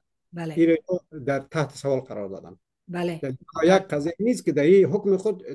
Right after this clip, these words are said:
Speaker 2: تمامی تبعات بسیار منفی، پیامدهای بسیار منفی در این نهفته است.
Speaker 1: دقیقاً.
Speaker 2: یعنی، یعنی جایگاه از یک طرف، اه،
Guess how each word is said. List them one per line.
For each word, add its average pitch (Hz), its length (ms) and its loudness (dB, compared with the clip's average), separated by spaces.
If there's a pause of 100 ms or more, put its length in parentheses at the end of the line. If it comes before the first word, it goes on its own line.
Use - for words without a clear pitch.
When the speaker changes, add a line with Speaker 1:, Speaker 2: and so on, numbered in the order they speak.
Speaker 2:
تمامی 190 600 2
تبعات 165 460 -4
بسیار 156 260 -6
منفی، 139 400 -4
پیامدهای 143 500 -4
بسیار 156 280 -6
منفی 131 400 -6
در 208 80 6
این 156 160 4
نهفته 117 300 -12
است. - 240 -20 (300)
Speaker 1:
دقیقاً. 170 500 -6
Speaker 2:
یعنی، 143 140 -2 (300)
یعنی 135 300 0
جایگاه 147 560 4 (340)
از 156 260 -4
یک 208 120 4
طرف، 180 380 -2 (120)
اه، 131 260 -8